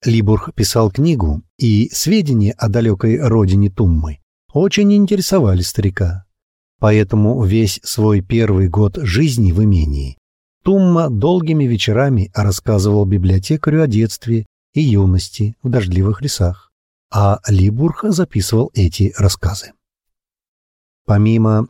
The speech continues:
своей доброты и внимательности, Либурх был щедр. Он, не скупясь, делился с темнокожим рабом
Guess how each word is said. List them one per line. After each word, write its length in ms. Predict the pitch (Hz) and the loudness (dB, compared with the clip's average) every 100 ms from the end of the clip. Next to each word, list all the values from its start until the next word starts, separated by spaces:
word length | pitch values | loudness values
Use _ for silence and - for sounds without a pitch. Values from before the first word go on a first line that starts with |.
| _ - | _ -14
своей 600 | - 107 104 104 107 - | -6 0 2 4 2 0
доброты 440 | 104 92 101 95 107 | -2 0 0 0 0
и 80 | |
внимательности, 880 | 101 104 127 131 85 76 - - - _ _ _ _ - | 2 2 0 0 -2 -2 -6 -14 -18 _ _ _ _ -2
Либурх 440 | 175 202 208 - | 2 2 2 0
был 320 | 123 160 175 | 0 2 2
щедр. 540 | 185 - 113 101 98 - _ _ _ _ 135 | -2 0 0 0 -2 -6 _ _ _ _ 0
Он, 260 | 123 127 - | 2 0 0
не 100 | 110 | -2
скупясь, 540 | - 113 131 131 - - | -2 -4 0 -2 -2 -2
делился 500 | 107 104 123 107 113 | 0 2 0 0 -2
с 80 | - | -2
темнокожим 600 | 113 107 98 113 101 101 | 0 0 0 0 2 2
рабом 360 | 110 139 175 | 0 0 0